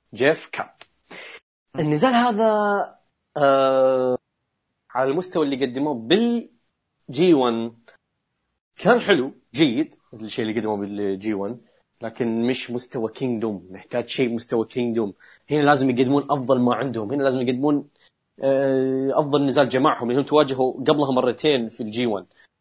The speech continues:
Speaker 1: فهذا النزال لابد إنه هنا كيمستري صار بينهم أفضل، آه، خاصة إنه تواجهوا في التاج ليج، فصار بينهم كيمستري برضو،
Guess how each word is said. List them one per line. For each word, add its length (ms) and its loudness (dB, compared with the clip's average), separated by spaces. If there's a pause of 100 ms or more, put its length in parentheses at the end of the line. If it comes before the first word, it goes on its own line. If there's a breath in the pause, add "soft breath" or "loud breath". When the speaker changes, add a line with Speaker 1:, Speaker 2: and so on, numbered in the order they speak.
(100)
Speaker 1:
فهذا 960 0
النزال 340 4
لابد 380 2
إنه 160 2
هنا 160 2
كيمستري 480 -2
صار 180 -4
بينهم 260 -4
أفضل، 460 -2 (460 soft breath)
آه، 720 0
خاصة 340 -2
إنه 120 0
تواجهوا 520 2
في 100 -10
التاج 480 2
ليج، 240 0
فصار 300 -4
بينهم 240 -4
كيمستري 460 -10
برضو، 380 0